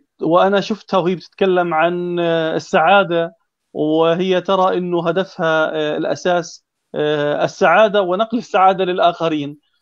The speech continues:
واستمعت شوي لبعض، آه، الأشياء اللي دفعتها إنها تعمل هذا ال-، الأمر وتشتغل فيه وتبذل له وقتها وربما كل ح-،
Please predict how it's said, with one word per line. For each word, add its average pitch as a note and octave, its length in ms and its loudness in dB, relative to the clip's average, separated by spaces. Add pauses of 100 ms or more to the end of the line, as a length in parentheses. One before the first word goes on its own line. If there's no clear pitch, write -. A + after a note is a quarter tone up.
(180)
واستمعت F#3+ 1200 0
شوي G3 360 -2
لبعض، E3+ 560 0
آه، D#3+ 280 -4 (360)
الأشياء E3 640 0
اللي F#3 140 -2
دفعتها F3+ 680 0
إنها D#3+ 320 -2
تعمل E3+ 500 -4
هذا E3 180 0
ال-، D3 220 -6
الأمر E3 460 -2
وتشتغل D3+ 600 -4
فيه E3 380 -6 (340)
وتبذل F3 560 2
له F#3+ 160 2
وقتها F3 960 2
وربما D#3+ 760 0
كل F3 560 -2
ح-، - 140 -4